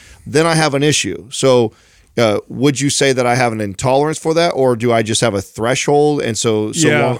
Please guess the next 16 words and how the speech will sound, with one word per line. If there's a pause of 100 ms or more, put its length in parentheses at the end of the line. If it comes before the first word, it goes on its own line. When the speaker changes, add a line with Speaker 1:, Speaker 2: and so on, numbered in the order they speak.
Speaker 1:
so
long
as
I
stay
within
that
range,
I
should
be
fine.
I
Speaker 2:
Yeah,
you
have